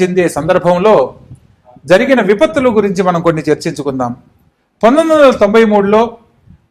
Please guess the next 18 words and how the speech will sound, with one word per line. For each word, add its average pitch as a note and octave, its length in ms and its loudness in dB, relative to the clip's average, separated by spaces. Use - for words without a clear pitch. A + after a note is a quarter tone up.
ప్రత్యేకంగా A3+ 880 2
బాబ్రీ G#3+ 460 0
మసీదుకు G3+ 400 -2
సంబంధించిన, F#3 500 -4
కూల్చివేతకు G#3+ 560 -2
సంబంధించిన E3+ 380 -6
కొన్ని D#3+ 260 -6
అంశాలు D#3+ 420 0
జరగడం, D#3 420 -2
మత G3 200 2
కల్లోలాలకు A#3 600 4
సంబంధించిన F#3+ 500 -2
కొన్ని F3+ 500 -4
ఇబ్బందులు G3+ 460 2
ఎదుర్కోవడం, F3 680 2
ఆర్థికపరమైన B3 720 2
సమస్యలతో G3+ 640 0
సతమతమవడం F3 800 -2